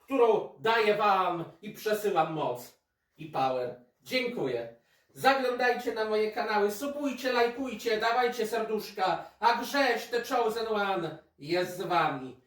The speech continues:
Jest z wami i czuje moc!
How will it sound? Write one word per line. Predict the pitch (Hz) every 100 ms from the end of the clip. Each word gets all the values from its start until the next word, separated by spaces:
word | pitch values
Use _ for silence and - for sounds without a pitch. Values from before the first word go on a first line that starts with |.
| _ -
Jest | 254 269 269
z | 208
wami | 226 226 208 185 165 - -
i | 214 -
czuje | - 349 359 262 247
moc! | 233 226 208 196 185 185 180 - - - - -